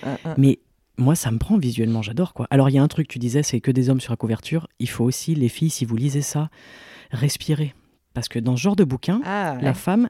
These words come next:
Speaker 2: elle attend son mari à la maison et puis elle doit
Speaker 1: Ah,
Speaker 2: s'occuper de lui.
Speaker 1: d'accord.
Speaker 2: On
Speaker 1: Oui.
Speaker 2: en avait parlé, Caro, une fois, tu te rappelles ?
Speaker 1: Oui, oui, je me rappelle. Et ça, c'est donc, oui, parce que c'est des choses qui ont écrit. Alors, la couverture nous le dit bien, hein, c'est quand même quelque chose qui est pas, euh...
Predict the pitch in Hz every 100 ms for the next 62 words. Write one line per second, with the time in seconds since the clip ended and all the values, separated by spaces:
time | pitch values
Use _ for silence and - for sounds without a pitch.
0 | - 131 127 - 180 - 147 143 147 131
1 | 120 117 170 196 - - 143 - 139 135
2 | - 127 143 143 143 135 - - 220 240
3 | - 208 185 139 - 143 139 139 139 160
4 | 170 156 127 131 120 127 - 123 190 190
5 | 190 175 208 - 185 156 151 185 240 -
6 | 185 262 262 220 170 175 196 - 262 214
7 | - 214 196 165 - 247 - 175 - 190
8 | - 131 120 147 170 226 220 - 254 208
9 | 190 170 175 170 262 208 226 - - 185
10 | - 170 175 160 175 - 240 - 180 -
11 | 208 196 175 165 160